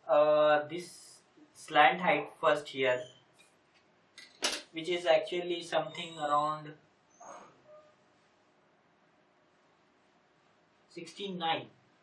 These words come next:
This is sixty-nine. You can just take an arc of length of some portion, and there is no fixed rule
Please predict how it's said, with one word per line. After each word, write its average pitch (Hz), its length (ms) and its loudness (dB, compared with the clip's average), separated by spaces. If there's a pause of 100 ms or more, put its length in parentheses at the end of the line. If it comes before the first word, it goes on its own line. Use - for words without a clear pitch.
(640)
This 165 100 -16
is - 60 -16
sixty-nine. 185 560 -6 (1200)
You 156 120 -12
can 175 160 -2
just 180 240 -8
take 160 200 -8
an 165 120 -6
arc 143 440 -2 (1000)
of 139 260 -8
length 147 300 -4 (600)
of - 100 -12
some 180 180 -6
portion, 165 420 0 (480)
and 165 420 0
there 165 360 -2
is 170 160 -2
no 202 160 2
fixed 202 380 -2
rule 196 260 2